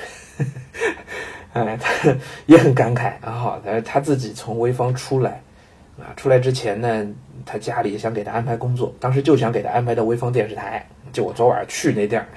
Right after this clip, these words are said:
<laughs> 我还见了他的领导，好学生就差点成为他的领导了。<laughs> 啊，俩人，我，我们俩聊得也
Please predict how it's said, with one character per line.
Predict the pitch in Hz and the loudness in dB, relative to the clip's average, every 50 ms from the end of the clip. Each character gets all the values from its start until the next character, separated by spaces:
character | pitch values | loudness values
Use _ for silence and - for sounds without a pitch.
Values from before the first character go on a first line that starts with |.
| - - - - 131 - | -20 -14 -10 -10 -8 -8
<laughs> | - 131 - - - - - - | -8 -10 -10 -10 -16 -18 -16 -14
我 | - | -10
还 | - - 147 143 | 2 6 6 6
见 | 139 135 185 170 143 | 8 10 10 10 10
了 | 131 139 131 131 - - | 10 8 6 4 2 2
他 | - | 2
的 | 156 143 | 4 4
领 | 131 123 123 135 | 4 4 4 4
导， | 139 139 - - - - - - | 4 2 0 -2 -4 -6 -6 -4
好 | - - - 120 | 2 6 6 6
学 | 139 135 143 | 8 8 6
生 | 165 175 | 6 6
就 | 185 180 | 6 4
差 | - - - - - | 4 4 6 6 8
点 | 139 123 120 | 8 8 6
成 | 117 - - 160 | 6 6 6 10
为 | 151 160 165 | 12 12 10
他 | 160 - - | 10 8 6
的 | 165 151 | 6 8
领 | 147 131 127 139 | 6 4 4 6
导 | 143 139 - - | 6 6 6 6
了。 | - - - - - - - - 131 131 - - - - - | 2 -6 -8 -12 -14 -8 -6 -6 -4 -6 -8 -12 -16 -16 -14
<laughs> | - - - - - 147 - | -14 -14 -16 -16 -16 -12 -10
啊， | 101 123 - - | -10 -10 -10 -10
俩 | - 113 110 | -10 -8 -6
人， | 101 104 104 107 107 | -2 -2 -2 -2 -2
我， | - 98 78 | -2 -4 -2
我 | 67 110 | -2 -2
们 | 113 | -2
俩 | 120 110 101 | -2 -2 -2
聊 | 98 104 107 110 | 0 0 0 2
得 | 113 | 2
也 | 113 107 101 - 98 104 | 0 -2 -2 -2 -2 -4